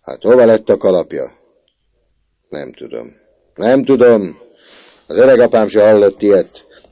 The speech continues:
hogy valaki nem tudja, hova lett a kalapja. Valkai szólított meg az udvaron, hogy hol van a Nyilas kalapja. Mit tudom én?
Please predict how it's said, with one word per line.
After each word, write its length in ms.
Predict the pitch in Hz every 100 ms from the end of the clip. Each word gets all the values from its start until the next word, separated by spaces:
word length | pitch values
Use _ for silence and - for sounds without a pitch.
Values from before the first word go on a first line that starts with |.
| _
hogy 100 | 82
valaki 280 | 110 113 107
nem 180 | 123 113
tudja, 260 | 113 104
hova 140 | 113 107
lett 240 | 101 -
a 60 | 90
kalapja. 680 | 101 95 87 82 69 64 -
Valkai 500 | 107 135 - 113 101
szólított 680 | 110 104 101 95 104 95 95
meg 220 | 110 95
az 240 | - 101
udvaron, 420 | 123 113 101 101
hogy 140 | 98 92
hol 200 | 120 123
van 120 | 104
a 80 | 104
Nyilas 300 | 110 104 90
kalapja. 520 | 101 95 73 73 65
Mit 220 | 117 143
tudom 300 | - 117 107
én? 340 | 101 92 80